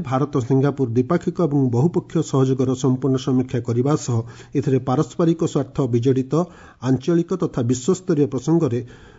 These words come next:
ମଧ୍ୟ ମତ ବିନିମୟ କରିଥିଲେ। ଏହି ଆଲୋଚନାରେ ସହଯୋଗର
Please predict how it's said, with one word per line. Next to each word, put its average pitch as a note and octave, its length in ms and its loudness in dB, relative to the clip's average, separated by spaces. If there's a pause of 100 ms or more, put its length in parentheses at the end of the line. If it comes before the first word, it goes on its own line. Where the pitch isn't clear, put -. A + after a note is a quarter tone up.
(160)
ମଧ୍ୟ A#2+ 220 0 (160)
ମତ B2+ 240 0
ବିନିମୟ B2 460 2
କରିଥିଲେ। A2+ 380 0 (120)
ଏହି B2 160 2
ଆଲୋଚନାରେ B2+ 600 0 (1300)
ସହଯୋଗର E3 600 2